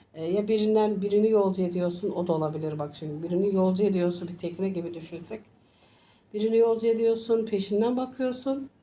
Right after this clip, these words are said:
Bir, acaba bir şey mi unuttular da onlara sesleniyorsun, "Geri gelin, alın." gibisinden.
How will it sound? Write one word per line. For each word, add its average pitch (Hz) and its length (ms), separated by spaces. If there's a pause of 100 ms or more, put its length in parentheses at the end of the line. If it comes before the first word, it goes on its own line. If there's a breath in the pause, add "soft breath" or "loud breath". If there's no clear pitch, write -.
Bir, 196 240 (240)
acaba 202 340
bir 202 60
şey 240 180
mi 247 100
unuttular 247 580
da 240 120
onlara 202 320
sesleniyorsun, 196 800
"Geri 190 220
gelin, 196 240
alın." 170 320
gibisinden. 240 640